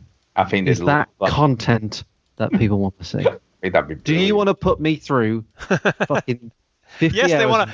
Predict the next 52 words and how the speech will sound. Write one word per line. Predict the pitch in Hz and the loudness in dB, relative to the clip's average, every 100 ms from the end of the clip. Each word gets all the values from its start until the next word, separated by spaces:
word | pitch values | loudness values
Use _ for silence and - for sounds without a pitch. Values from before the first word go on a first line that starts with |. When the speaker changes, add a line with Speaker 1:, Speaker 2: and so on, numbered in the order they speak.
| - | -4
Speaker 3:
in | 226 | -2
the | 247 | 0
Speaker 2:
shit | - | 2
Speaker 3:
same | 262 | 0
way | 277 262 | 0 0
they | |
Speaker 2:
game? | 254 | 0
Speaker 3:
wanna | 240 240 | 0 0
watch | 220 214 - | 2 0 -2
me | 180 220 | -4 -4
play | - 185 180 180 170 | -4 0 2 2 0
Detroit | 147 147 185 190 170 | -4 -4 2 2 2
Become | 170 185 160 | 0 -2 -2
Human, | 156 185 160 139 - - | -2 -2 -2 -4 -12 -4
they | 170 | 0
Speaker 2:
I, | |
Speaker 3:
wanna | 170 165 | 0 0
Speaker 2:
to | |
be, | 185 | 0
Speaker 3:
watch | 220 160 | 0 0
Speaker 2:
uh, | 180 | 0
Speaker 3:
you | 220 | 0
Speaker 2:
to | |
be | 190 | 0
honest, | 202 156 | 0 2
Speaker 3:
play | |
Speaker 2:
though, | 147 | 2
I | 143 | 2
really | 135 127 143 139 135 123 | 0 -2 -2 -2 -4 -4
do | 123 110 | -4 -4
wanna | 101 101 | -4 -6
watch | 104 - | -8 -10
you | - | -12
play | 113 | -10
that | 110 | -8
game. | 101 107 | -10 -6
Speaker 3:
Well, | 135 135 | -4 2
there | 143 | 4
you | 156 170 | 4 4
go. | 190 - | 2 2
People | 156 147 151 | -2 -6 -6
wanna | 160 160 | -6 -8
see | - | -6
Speaker 1:
Yeah, | 165 104 | 0 0
Speaker 3:
you | |
Speaker 1:
we | 98 | 0
Speaker 3:
play | - 160 | -4 -4
Speaker 1:
do. | |
Speaker 3:
this | 160 165 | -6 -8
Deadly | - 156 165 | -4 -4 -4
Premonition | 165 - 175 175 | -10 -12 -12 -10
shit. | 202 - - 160 | -8 -6 -6 -8